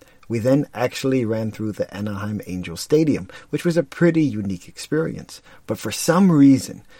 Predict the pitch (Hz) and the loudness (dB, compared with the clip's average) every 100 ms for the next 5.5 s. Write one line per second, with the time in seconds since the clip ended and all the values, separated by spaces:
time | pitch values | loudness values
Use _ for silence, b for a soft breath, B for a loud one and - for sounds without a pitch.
0 | b - - - 147 - 160 160 - 120 | b -10 -6 -2 -2 -2 -2 -2 -2 0
1 | 120 - - 110 107 104 113 123 123 117 | 0 -4 -8 -6 -2 -2 -2 -2 -2 -2
2 | 92 - - - B B B 120 101 104 | -2 -4 -10 -20 B B B -8 -6 -2
3 | 123 135 127 110 92 85 104 127 127 110 | 0 2 0 -4 -6 -4 0 0 0 -2
4 | 107 127 135 113 127 123 120 92 82 - | 0 2 0 0 -2 -2 -6 -10 -12 -14
5 | - 104 - - - | -8 -8 -8 -14 -16